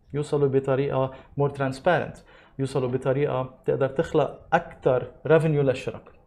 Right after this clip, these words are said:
وهيدي هي العلاقة. ف I think it's، آه، كتير، كتير أنا مبسوط من، من ال relationship مع أغسطس، و I، I see a lot of potential. وهلأ عنا واجب وعنا a task to sit down and say, "Okay,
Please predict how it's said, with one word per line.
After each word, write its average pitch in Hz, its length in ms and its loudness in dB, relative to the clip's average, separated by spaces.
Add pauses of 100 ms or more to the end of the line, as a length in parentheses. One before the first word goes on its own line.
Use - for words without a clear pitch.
(120)
وهيدي 208 280 6
هي 180 180 4
العلاقة. 123 480 0 (320)
ف - 120 6
I 165 260 10
think 226 220 2
it's، - 380 -4
آه، 143 380 4
كتير، 175 420 4
كتير 196 320 6
أنا 151 120 2
مبسوط 160 440 -4
من، 131 240 -6
من 123 280 -4
ال 123 540 0
relationship - 300 -8
مع 110 160 -4
أغسطس، 139 480 -4
و 147 160 -2
I، 147 300 2
I 151 160 2
see 196 240 0
a - 20 4
lot 156 180 4
of - 40 -8 (140)
potential. 113 320 -4 (440)
وهلأ 196 260 8
عنا 196 200 6
واجب 170 420 4 (200)
وعنا 139 440 0
a 127 40 -4
task 143 260 2
to - 220 -10
sit 156 140 -6
down 139 260 0
and 131 140 -6
say, 135 180 2
"Okay, 143 220 0